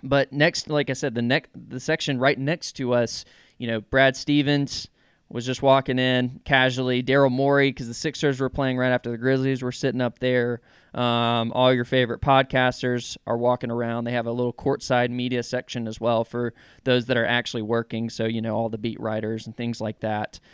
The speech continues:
Um, but just a couple of kind of fun anecdotes from, from being up close. There was a point in the game when it was about seven or so odd seconds left to go in the half. And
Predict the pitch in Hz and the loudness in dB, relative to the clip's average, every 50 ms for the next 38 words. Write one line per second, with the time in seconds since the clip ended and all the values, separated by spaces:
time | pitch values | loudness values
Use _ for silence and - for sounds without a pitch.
0 | - - _ - - 117 120 113 117 117 - - - 131 143 139 135 131 135 - | -20 -20 _ -10 -6 -4 -4 -4 -4 -6 -8 -12 -8 -2 2 2 2 2 0 -2
1 | _ _ _ _ _ _ _ _ - 135 131 151 151 - 196 - - 165 160 - | _ _ _ _ _ _ _ _ -8 -2 0 0 2 0 0 2 2 2 2 2
2 | 151 147 139 123 - - _ _ _ - - 135 123 113 - - - 143 139 135 | 2 0 0 -2 -4 -12 _ _ _ -8 -6 -6 -6 -6 -6 -4 -2 0 2 2
3 | 135 131 127 120 - _ _ _ _ _ - 127 135 135 135 - - 113 123 120 | 2 2 0 -2 -6 _ _ _ _ _ -2 0 0 0 0 -2 -4 -2 -2 -2
4 | 120 113 - - - - 123 120 113 113 113 - _ _ - _ _ _ _ _ | -2 -2 -6 -10 -8 -6 -6 -4 -4 -6 -8 -10 _ _ -20 _ _ _ _ _
5 | _ - 127 120 113 139 139 143 135 131 127 - - - - 131 131 131 127 123 | _ -6 -6 -2 0 0 2 2 2 0 -2 -4 -6 -8 -4 0 2 4 4 4
6 | 120 110 - - - - - - 135 139 135 131 127 117 - - 156 - 185 160 | 2 0 -4 -8 -10 -10 -8 -4 -2 -2 -2 -2 -2 -4 -6 -4 -4 -4 -4 -4
7 | 139 170 151 139 117 - 127 131 127 123 117 110 110 107 117 _ _ _ _ _ | -4 -4 -4 -4 -4 -4 -4 -2 -2 -2 -4 -6 -8 -10 -12 _ _ _ _ _
8 | _ _ _ _ _ - 123 123 123 123 123 120 120 117 117 117 117 117 _ _ | _ _ _ _ _ -6 -2 0 2 2 2 2 2 2 2 0 -2 -6 _ _
9 | _ _ _ _ _ _ - 139 135 127 127 113 117 131 127 123 123 - - - | _ _ _ _ _ _ -4 -4 -2 -2 -2 0 0 2 2 2 0 -2 -4 -12
10 | - - 151 143 147 143 151 151 151 147 147 147 147 143 - _ _ _ - 120 | -4 0 2 2 4 4 4 2 2 2 0 -2 -2 -4 -8 _ _ _ -8 -8
11 | 120 - - 143 139 135 135 135 131 131 123 - - 131 127 - 131 123 117 - | -6 -4 -2 0 2 2 4 2 2 2 0 -2 -2 -2 -2 -2 -4 -8 -8 -4
12 | 123 127 123 123 - - 131 110 107 120 113 113 110 113 110 107 113 110 - - | 0 0 0 0 -2 -4 -8 -6 -2 -2 0 0 0 0 -2 -4 -4 -6 -8 -8
13 | 120 113 110 110 - - 120 - 196 156 - - - - - _ _ _ _ _ | -6 -6 -6 -6 -4 -4 -4 -4 -4 -6 -10 -14 -16 -20 -20 _ _ _ _ _
14 | _ _ _ _ - 127 127 127 123 123 123 120 117 113 | _ _ _ _ -4 -2 0 2 2 2 2 0 0 -4